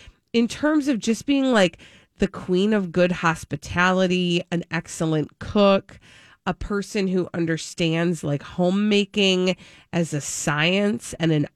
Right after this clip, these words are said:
art, I thought, "I wanna live at,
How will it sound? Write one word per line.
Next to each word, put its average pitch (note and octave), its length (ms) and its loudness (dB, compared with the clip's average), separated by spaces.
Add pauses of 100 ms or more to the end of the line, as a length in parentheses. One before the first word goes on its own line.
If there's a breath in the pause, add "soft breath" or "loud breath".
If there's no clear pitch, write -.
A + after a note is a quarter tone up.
art, E3 560 -4 (720 soft breath)
I A3+ 80 0
thought, B3 400 0 (760)
"I A3 140 2
wanna F4+ 320 0
live G3+ 520 0
at, F#3 240 -2